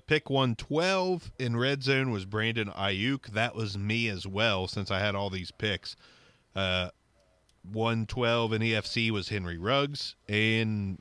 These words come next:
then in the Brill, it was Keyshawn Vaughn. So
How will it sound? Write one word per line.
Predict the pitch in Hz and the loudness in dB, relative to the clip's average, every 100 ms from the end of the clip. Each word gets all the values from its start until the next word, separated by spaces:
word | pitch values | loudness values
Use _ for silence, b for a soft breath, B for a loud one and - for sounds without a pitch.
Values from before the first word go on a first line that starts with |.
| 101 | 0
then | 160 269 | 2 2
in | 262 247 | 0 -2
the | |
Brill, | 170 127 196 214 190 | 0 0 2 2 0
it | 120 | 0
was | 127 | -4
Keyshawn | - - 101 - 127 | -6 -2 0 2 2
Vaughn. | 120 185 127 85 | 4 4 2 0
So | - 110 104 | 0 2 2